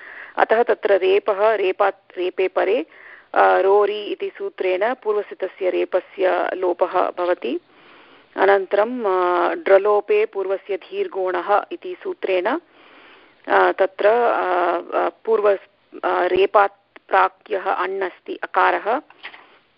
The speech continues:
तस्य दीर्घत्वं भवति। अतः अन्ता-,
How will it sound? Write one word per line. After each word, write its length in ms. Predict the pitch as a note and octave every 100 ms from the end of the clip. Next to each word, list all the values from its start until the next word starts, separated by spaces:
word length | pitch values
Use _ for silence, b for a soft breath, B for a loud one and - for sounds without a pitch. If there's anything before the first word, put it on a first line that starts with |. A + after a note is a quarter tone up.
| -
तस्य 520 | G#3+ - A3 G3+ F#3
दीर्घत्वं 680 | F3 - G3 F#3+ F#3 - F#3
भवति। 400 | F3 F3 - A#3
अतः 260 | - F#3 C4
अन्ता-, 920 | - F#3 F#3 F#3+ _ G#3+ G#3 A3+